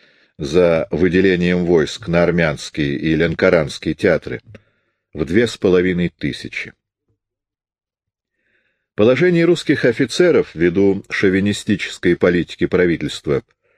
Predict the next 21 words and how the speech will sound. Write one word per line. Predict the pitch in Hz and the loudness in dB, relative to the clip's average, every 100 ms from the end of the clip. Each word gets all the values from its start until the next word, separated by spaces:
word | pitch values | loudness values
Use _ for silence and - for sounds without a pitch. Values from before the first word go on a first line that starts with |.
| _ _ _ | _ _ _
было | - 135 147 | 0 2 4
тягостным | 143 120 139 143 143 131 127 131 _ _ _ | 2 0 2 0 -4 0 0 0 _ _ _
и | 87 110 | 0 2
весьма | 113 - 90 87 | 2 0 0 0
щекотливым. | - - - 95 - 67 58 - _ _ _ _ _ _ _ _ _ _ _ | -2 -6 -2 -4 -2 -6 -8 -14 _ _ _ _ _ _ _ _ _ _ _
Ещё | - 107 - 175 | -2 0 2 0
в | |
конце | - 139 123 160 | 2 -2 2 0
декабря | 139 - 104 123 120 | 2 0 2 2 2
восемнадцатого | 101 110 104 98 - 92 82 | 0 0 0 0 0 0 2
года | 78 156 151 151 123 _ _ _ | 2 2 2 -2 -10 _ _ _
возгорелся | - 92 80 104 151 170 - 147 | 0 2 2 2 2 0 -2 -4
спор | - - 92 73 - - _ _ | -4 2 2 2 -6 -20 _ _
между | 98 101 87 101 98 90 _ _ _ _ _ - | -2 -2 2 2 2 -2 _ _ _ _ _ -2
Закавказским | 90 104 95 - 113 107 - - 90 | 0 2 0 2 0 0 -4 -4 0
русским | 90 98 - 95 85 | 0 0 -4 -4 -2
национальным | 82 - 87 85 80 76 | -2 0 0 2 0 -4
советом | - - 87 117 139 131 131 _ _ _ _ | -2 0 0 0 0 -4 -8 _ _ _ _
и | 92 120 | -2 0
генералом | 117 117 117 123 123 120 | 0 0 2 2 0 0
Лебединским, | 104 113 123 117 107 - - 73 60 | 0 0 0 0 -2 -2 -8 -8 -8